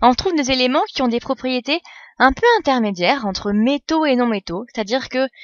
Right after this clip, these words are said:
ce ne sont pas vraiment des métaux, mais ils partagent certaines propriétés avec les métaux. Donc on les appelle les métalloïdes, c'est-à-dire qu'ils sont un peu comme des métaux, ils ont des comportements un peu similaires aux métaux.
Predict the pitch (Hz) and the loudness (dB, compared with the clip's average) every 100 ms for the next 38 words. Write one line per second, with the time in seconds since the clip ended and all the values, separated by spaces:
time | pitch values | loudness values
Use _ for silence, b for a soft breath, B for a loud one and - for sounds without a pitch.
0 | B B _ - 202 247 349 330 294 277 | B B _ -8 -2 4 8 8 8 6
1 | 247 233 220 247 320 381 254 247 233 277 | 4 2 0 -2 0 0 0 -2 0 0
2 | 262 294 277 - - 330 - 311 285 - | 2 2 2 2 0 -2 0 -2 -2 -6
3 | 254 254 247 269 269 214 202 - 208 180 | -8 -10 -8 -6 -2 -2 -2 -4 -6 -6
4 | - 269 B B B 202 269 339 262 220 | -8 -10 B B B -4 0 0 2 0
5 | - 277 370 - 202 214 240 339 - 311 | 0 -4 -4 -6 -2 0 0 0 0 0
6 | 254 185 180 247 - - 202 - 220 - | 0 -2 -8 -14 -16 -14 -14 -10 -12 -14
7 | _ _ 277 302 - - 277 269 - 233 | _ _ 2 4 0 -2 -2 -2 0 0
8 | 226 208 190 - 208 233 190 190 202 196 | 0 -2 -4 -8 -10 -8 -8 -4 -4 -4
9 | 208 202 - 240 247 285 - 240 202 190 | -4 -4 -2 -2 -2 -4 -2 -2 -2 -2
10 | 180 175 202 | -8 -10 -12